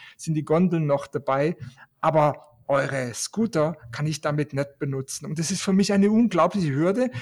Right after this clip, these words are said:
weil ich gar nicht mehr gewohnt bin, für Mobilität irgendeinen Franken aus der Tasche zu nehmen. Warum seid ihr noch nicht im, im öffentlichen Tarifsystem drin?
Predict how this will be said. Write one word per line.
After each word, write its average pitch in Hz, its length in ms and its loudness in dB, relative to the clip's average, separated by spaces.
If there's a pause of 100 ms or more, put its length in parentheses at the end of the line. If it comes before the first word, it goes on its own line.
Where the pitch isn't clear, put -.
(140)
weil 156 120 -4
ich - 120 -8
gar 160 120 -4
nicht 214 200 -4
mehr 170 120 -2
gewohnt 165 520 -4
bin, 190 300 0 (140)
für 165 160 -4
Mobilität 165 880 -2 (380)
irgendeinen 196 520 0
Franken 143 420 -8
aus - 160 -8
der 160 120 -10
Tasche - 340 -12
zu - 180 -14
nehmen. 117 400 -8
Warum 175 280 -2
seid 208 260 -4
ihr 196 80 0
noch 175 100 0
nicht 190 300 -2 (320)
im, 170 320 0
im 160 240 -4
öffentlichen 180 640 -6
Tarifsystem 147 880 -10
drin? 120 320 -14